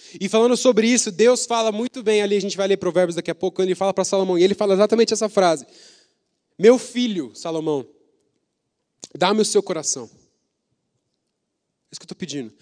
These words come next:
"Dá-me o seu coração." E existe uma história na Bíblia que eu acho tão linda, que eu, meu personagem preferido da Bíblia é, é Davi, depois vem Pedro. Eles sempre tão disputando ali. Pedro.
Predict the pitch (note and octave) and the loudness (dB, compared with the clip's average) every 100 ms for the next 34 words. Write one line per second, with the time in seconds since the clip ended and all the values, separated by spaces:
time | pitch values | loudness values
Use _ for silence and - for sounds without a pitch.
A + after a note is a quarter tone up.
0 | _ D#3 D#3+ F3+ F#3 G3+ F#3+ F3+ D#3+ - | _ _ -6 -4 -2 -4 -4 -6 -6 -6
1 | A2+ - _ _ _ _ _ _ _ _ | -8 -14 _ _ _ _ _ _ _ _
2 | _ _ - F3 G3+ F3+ A#3+ C4 A#3 - | _ _ -18 0 2 4 4 2 0 -2
3 | A3 G#3+ G3 G3+ G#3 G3+ F#3+ F#3 A3 A#3 | -2 -4 -8 -8 -6 -4 -6 0 2 2
4 | A3 G#3 F#3 F#3+ F#3 F3 _ _ _ F3+ | 0 -4 -4 -2 -4 -6 _ _ _ -2
5 | F#3+ F#3+ F#3 G3+ G3 F#3+ F3+ D#3+ F3 E3+ | -2 0 0 0 0 -2 0 0 0 0
6 | D#3+ C#3+ - - D3+ C#3+ C3+ D3 C3+ F3+ | 0 -2 -8 -6 -2 -2 -2 -4 -4 -4
7 | F3+ F3+ F3 E3+ - C3+ A#2+ G#2+ A2 - | -2 0 0 0 -6 -6 -6 -10 -12 -12
8 | D#3 D#3+ D#3 - D3 C3 A#2 G#2+ - D3+ | -12 -12 -14 -14 -16 -16 -16 -16 -12 -6
9 | D#3 C#3+ | -4 -6